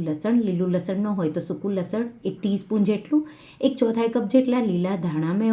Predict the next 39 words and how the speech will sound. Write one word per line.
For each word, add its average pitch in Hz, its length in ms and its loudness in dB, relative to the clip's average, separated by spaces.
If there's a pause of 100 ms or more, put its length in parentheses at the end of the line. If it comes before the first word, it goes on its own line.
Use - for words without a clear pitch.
ઉમેરી 190 380 2 (140)
અને 196 180 -4
આપણે 156 240 -4
આ 151 100 0
રીતે 151 220 2 (180)
મિક્સ 156 180 -4 (100)
કરી 160 240 -6
દઈશું. 165 380 -6 (580)
આ 233 100 2
રીતે 247 240 6
સૂકું 269 300 4
તમે 226 260 2
મિક્સ - 240 -6
કરી 226 280 6
દો. 165 160 -2 (100)
પછી 190 360 0
આપણે 175 300 0
એમાં 190 240 -2 (560)
બાઇન્ડિંગ 240 520 6
માટે 156 280 -2 (280)
અને 180 180 -2 (260)
થોડો 269 220 6 (120)
મસાલો 214 400 -2
સારી 185 280 0
રીતે 180 260 -2
શેકાય 170 340 0
એટલે 170 200 -4
એક 190 120 -6
ટેબલ 185 360 2
સ્પૂન 208 260 0
જેટલું 185 380 0
તેલ 190 240 2
મેં 202 180 -2
ઉમેરી 175 320 0 (120)
અને 185 160 -2
એકદમ 190 440 0
સારી 170 280 -2
રીતે 160 200 -2 (180)
મિક્સ - 180 -6